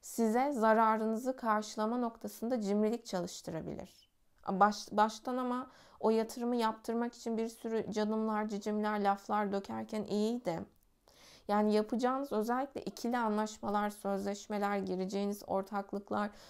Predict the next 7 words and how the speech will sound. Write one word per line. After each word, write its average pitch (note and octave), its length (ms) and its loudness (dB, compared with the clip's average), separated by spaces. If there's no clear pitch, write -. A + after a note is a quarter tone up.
bunlarda A3 440 4
zarara G#3 480 4
uğrayabileceğiniz E3+ 880 -2
özellikle F3 480 0
maddi E3 440 -2
süreçler D#3+ 600 -6
gözüktü. - 560 -10